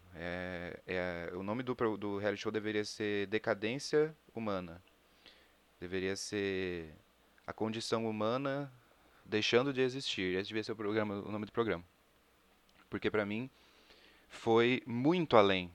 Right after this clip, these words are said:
do que eu poderia esperar daquilo. Foi d-, d-, realmente desagradável. Mas vou mudar de assunto, né? Porque eu já começo a ficar puto com isso aqui. Eu quero ir pro próximo que não, não deixa de ser um reality show,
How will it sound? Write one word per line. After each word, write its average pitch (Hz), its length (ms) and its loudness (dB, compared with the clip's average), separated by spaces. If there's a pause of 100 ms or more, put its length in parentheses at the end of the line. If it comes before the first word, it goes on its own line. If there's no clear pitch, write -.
do 95 200 -12
que - 100 -8
eu 90 80 -2
poderia 92 260 0
esperar 87 300 0
daquilo. 85 300 -8
Foi 87 540 -4 (180)
d-, - 140 -14
d-, - 760 -18
realmente 127 460 2
desagradável. 123 600 0 (440)
Mas 135 260 4
vou 139 120 2
mudar 143 200 6
de 135 80 6
assunto, 143 360 0
né? 123 120 0
Porque 113 160 -8
eu 117 40 0
já 117 80 -4
começo 117 180 -2
a - 40 -14
ficar 120 120 2
puto 135 400 -4
com - 80 -10
isso 104 140 -8
aqui. 139 300 -6 (880)
Eu 101 140 -4
quero 104 240 4
ir 107 60 0
pro 107 160 -4
próximo 107 480 4
que 110 480 -2
não, 110 320 -4 (600)
não 117 120 -2
deixa 127 220 2
de 127 80 -10
ser 113 160 2
um 113 60 0
reality 104 300 0
show, 123 400 -2